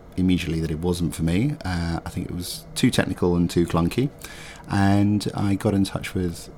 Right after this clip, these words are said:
uh, the Evening Standard, and they saw me and said, "Well, you can start near the bottom. Uh, you're," y-, they said, uh, "We don't think T V people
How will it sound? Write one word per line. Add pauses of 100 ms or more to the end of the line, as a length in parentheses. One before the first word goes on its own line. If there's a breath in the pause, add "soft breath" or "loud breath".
(160)
uh, (600)
the
Evening
Standard, (180)
and (1500)
they (320)
saw
me
and
said, (120)
"Well, (100)
you
can (1120 loud breath)
start (300 loud breath)
near
the
bottom.
Uh,
you're,"
y-,
they
said, (200)
uh,
"We
don't
think
T
V
people